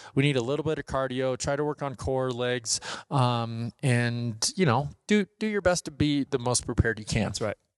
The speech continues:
Speaker 2: And, and just know, just have in your mind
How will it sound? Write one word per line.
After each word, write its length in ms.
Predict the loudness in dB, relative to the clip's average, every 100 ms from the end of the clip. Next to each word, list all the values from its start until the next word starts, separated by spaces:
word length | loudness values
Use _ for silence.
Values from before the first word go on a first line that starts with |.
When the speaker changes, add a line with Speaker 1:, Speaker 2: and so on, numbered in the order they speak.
| _
Speaker 2:
And, 440 | 0 0 0 -4 -14 _ _ _ _ -4
and 140 | 0
just 260 | 2 2 2
know, 300 | -2 -2 -4
just 240 | -2 -2
have 200 | 0 -2
in 80 | -4
your 100 | -6 -6
mind 400 | -4 -4 -6